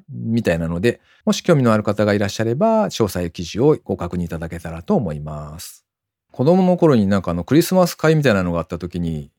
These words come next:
よくプレゼント交換会みたいなのがあった記憶があるんですけれども、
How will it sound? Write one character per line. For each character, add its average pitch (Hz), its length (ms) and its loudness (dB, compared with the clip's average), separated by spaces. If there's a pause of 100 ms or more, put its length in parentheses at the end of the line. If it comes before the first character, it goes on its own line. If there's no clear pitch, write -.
よ 127 120 0
く 92 200 -2
プ - 120 -6
レ 156 100 6
ゼ 185 80 6
ン 170 80 2
ト 170 80 2
交 165 160 4
換 156 140 4
会 107 120 2
み 92 60 -2
た 95 60 -2
い 90 40 -2
な 90 80 -2
の 87 60 -4
が 78 300 -8
あ 98 60 -8
っ - 100 -8
た 80 160 -8
記 - 100 -8
憶 85 160 -6
が 87 80 -2
あ 85 60 -2
る 80 80 -6
ん - 20 -6
で 78 60 -8
す - 80 -14
け 80 60 -8
れ 78 40 -8
ど 82 120 -6
も、 80 200 -8